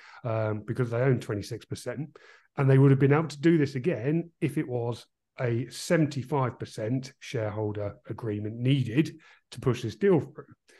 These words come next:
But as you know, as I've said, fifty-one percent of it, because it's an asset sale,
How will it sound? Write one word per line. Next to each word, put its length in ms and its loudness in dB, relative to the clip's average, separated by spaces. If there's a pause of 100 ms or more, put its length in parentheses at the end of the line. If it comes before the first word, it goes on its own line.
(120)
But 120 0
as 100 -2
you 80 -4
know, 260 2 (160)
as 140 -2
I've 80 -6
said, 400 0
fifty-one 480 0
percent 280 -6
of 100 -6
it, 180 -8
because 340 0
it's 160 -4
an 60 2
asset 340 -2
sale, 400 -6